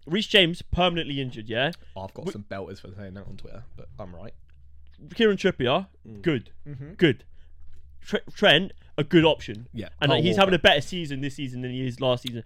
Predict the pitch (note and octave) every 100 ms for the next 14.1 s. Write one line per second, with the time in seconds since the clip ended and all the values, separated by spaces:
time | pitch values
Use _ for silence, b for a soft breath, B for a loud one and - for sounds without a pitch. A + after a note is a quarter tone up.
0 | - D#4+ F4+ A3+ G3+ B3 C#4 G#3+ G#3+ A#3
1 | B3+ A#3+ B3+ G#3+ C4+ E3+ D3+ - F#3 A3
2 | G3 D#4 - - - - G#3 G#3+ G#3 G3+
3 | G3 - G3+ D#3 C3+ F#3+ F#3+ - G#3+ F#3+
4 | G3+ G#3 - A#3+ A#3+ A3 G#3+ F3+ G3+ C5
5 | G4+ A3 A#3+ G3 B3 A3 A3 G#3+ E3 -
6 | - D3+ - D3 C#3+ C#3 - D3+ G3 A#3
7 | G#3+ G3+ F#3 E3+ E3 G#3+ F#3 - - -
8 | D#3 D#3+ C#3+ - D#3 D#3+ C3 A2+ A2+ -
9 | C3+ A#2+ A#2+ D#3+ C#3 - - C3+ C3+ C3
10 | B2 B2+ A#2+ A2+ - - A#2+ E3 F3+ -
11 | F3+ E3 E3+ D3+ C3+ A2+ A3 A3+ - F#3+
12 | E3 D#3 D3 D3+ A2+ C#3+ B2+ G#2+ A#2+ G#2
13 | G2 F2 - G#2+ - A2 B3+ C4 A3 C#3+
14 | C3+